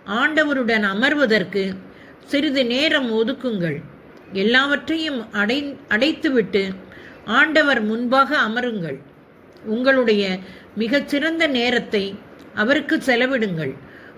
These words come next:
உங்கள் வாழ்க்கை மாறுவதை பார்ப்பீர்கள். ஞாபகம் வைத்துக் கொள்ளுங்கள்,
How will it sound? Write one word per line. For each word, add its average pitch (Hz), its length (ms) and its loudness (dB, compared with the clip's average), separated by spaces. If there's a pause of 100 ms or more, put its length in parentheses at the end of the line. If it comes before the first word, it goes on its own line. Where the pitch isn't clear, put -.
உங்கள் 254 320 4
வாழ்க்கை 269 580 0
மாறுவதை 226 680 2
பார்ப்பீர்கள். 180 720 0 (500)
ஞாபகம் 247 500 0
வைத்துக் 262 400 2
கொள்ளுங்கள், 196 480 2